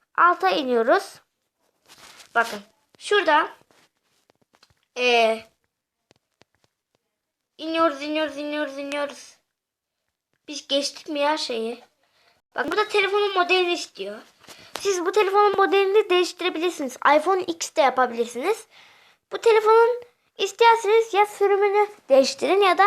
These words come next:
te-, telefonun modelini değiştirebilirsiniz. Siz telefonun modelini iPhone on bir de yapabilirsiniz. Siz bence en iyisi telefonun modelini iPhone on bir yapın.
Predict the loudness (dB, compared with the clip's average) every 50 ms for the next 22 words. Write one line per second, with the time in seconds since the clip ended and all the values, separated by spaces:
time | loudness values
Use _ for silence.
0 | 2 0 -4 -16 -20 -20 _ _ -20 -20 -20 -16 -4 -2 0 0 2 0 0 0
1 | 0 0 0 0 0 2 2 2 2 0 0 0 -2 -4 -4 -6 -10 -10 -10 -10
2 | -8 -6 -6 -6 -8 -8 -8 -8 -8 -8 -8 -12 _ _ _ -20 -20 -20 _ -14
3 | -12 -12 -12 -12 -16 _ -20 -8 -4 -2 0 0 0 2 2 2 2 2 2 2
4 | 2 2 2 4 4 4 6 4 4 2 0 0 2 2 2 2 0 2 4 4
5 | 4 4 2 0 -2 -4 -4 -6 -8 -8 -8 -6 -6 -6 -6 -8 -12 _ _ -20
6 | -20 -20 _ _ -12 -10 -10 -10 -12 -14 -6 0 2 2 2 2 2 2 2 2
7 | 2 -2 -4 -4 -8 -12 -8 -4 -2 -2 0 2 2 2 2 2 0 0 0 -2
8 | -2 2 2 4 4 4 4 2 2 2 2 2 2 0 0 2 2 2 2 0
9 | -2 -4 -4